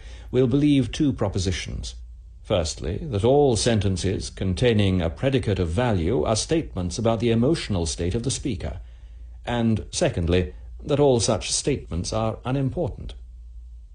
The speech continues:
It is true that Gaius and Titius have said neither of these things in so many words. They have treated only one particular predicate of value,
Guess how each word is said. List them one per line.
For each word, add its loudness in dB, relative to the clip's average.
It -2
is 2
true 2
that 6
Gaius 4
and 2
Titius 0
have -2
said 4
neither 2
of 0
these -2
things 0
in 2
so 0
many 4
words. 0
They 6
have 4
treated 4
only 6
one 2
particular -2
predicate 0
of 0
value, 0